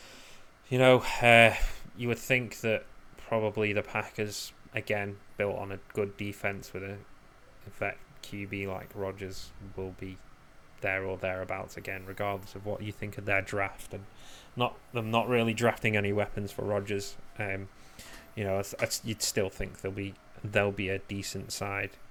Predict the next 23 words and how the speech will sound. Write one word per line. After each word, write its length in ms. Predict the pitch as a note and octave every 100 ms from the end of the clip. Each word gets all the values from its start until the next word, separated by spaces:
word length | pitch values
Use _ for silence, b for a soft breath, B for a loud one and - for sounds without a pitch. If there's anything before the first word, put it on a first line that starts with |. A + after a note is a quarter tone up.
| - -
Um, 380 | G#2+ F#2+ F#2+ G2 - B B B B B B
the 120 | A#2 B2
A 60 |
F 80 | B2+
C 120 | - G#2+
East 320 | A2+ A2 -
will 60 |
be 120 | G#2 G2
a 60 |
weird 320 | F#2+ G2 G2
one. 140 | G2 G2
Uh, 40 | G#2 G#2+
N 120 | A2+
F 120 | G#2+ -
C 100 | G#2
East 260 | G2+ -
will 60 | F#2+
be 100 | F#2+
a 60 | F#2+
weird 280 | G2 G2
one, 120 | G2+ G2
I 40 |
think, 400 | G2 - G#2 -